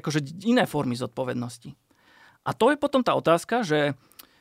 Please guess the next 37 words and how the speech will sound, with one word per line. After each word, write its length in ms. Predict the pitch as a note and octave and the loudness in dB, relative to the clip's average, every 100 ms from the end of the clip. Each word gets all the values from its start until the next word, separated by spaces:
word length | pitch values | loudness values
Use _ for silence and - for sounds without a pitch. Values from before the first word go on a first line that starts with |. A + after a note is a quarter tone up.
| _ - | _ -6
o 140 | E3 | 2
akej 320 | G3+ - C#4 A3 | 2 4 2 4
forme 260 | G3+ A3+ | 4 6
zodpovednosti 680 | F#3 F3+ - F3+ E3+ E3 E3 | 4 2 4 2 2 0 -2
o-, 340 | G#3 D3+ - D#3+ | 0 0 0 6
o-, 60 | |
vlastne 260 | D3+ E3 E3+ | 6 6 4
hovoríme. 380 | D#3 C#3+ B2 A#2+ | 4 2 -2 0
Či 100 | A#3 | 2
nás 160 | C#4 | 2
skutočne 300 | - A#3+ A3+ | 2 -2 0
zaujíma 320 | F#3 G3 F#3+ - | 4 4 4 2
ten 160 | - F3+ | 2 0
človek, 320 | - F3+ E3+ | 2 0 0
ktorý 220 | - E3+ | 2 0
je 80 | D3 | 2
bezprostredne 560 | D3+ - F3+ - E3 D#3+ | 0 2 0 0 -2 0
zodpovedný 560 | C#3+ D3 E3 D#3+ D#3+ C#3+ | -2 -2 0 2 2 -2
a 80 | |
splní 300 | B2+ D#3 D3+ | -2 -2 -2
tie 100 | D3 | -4
tri 140 | C3 B2 | -8 -8
podmienky, 640 | A#2 B2+ B2+ C#3 G#3+ C#4 C#4+ _ _ _ _ _ _ _ - | -8 -6 -4 -4 0 0 -2 _ _ _ _ _ _ _ 2
alebo, 600 | F3 D4+ F#3+ C#3 D3 C4 | 4 4 2 4 4 4
povedzme, 720 | D3+ D3 C#3+ B2 A#2+ D#3 D4+ - | 2 2 0 0 0 -2 -2 -4
niektorí 360 | D3+ D#3 D#3 | -4 -2 -2
autori 240 | C#3+ D3 C#3+ | -2 -2 -4
prichádzajú 360 | C#3 C#3+ C#3 | -4 -4 -6
s 100 | A#2+ | -4
tým, 140 | D#3 G#3 | -4 0
že 200 | D#3+ - _ _ _ - | -2 -4 _ _ _ 0
poďme 240 | G#3 D4+ | 4 4
sa 160 | - E3+ | 2 0
pozerať 480 | E3 F#3 A#3+ F#3+ | 2 4 4 2
aj 60 | C3 | 0
na 120 | B2 B2+ | -2 -2
to 320 | D#3+ F#3 C#4+ | 0 2 0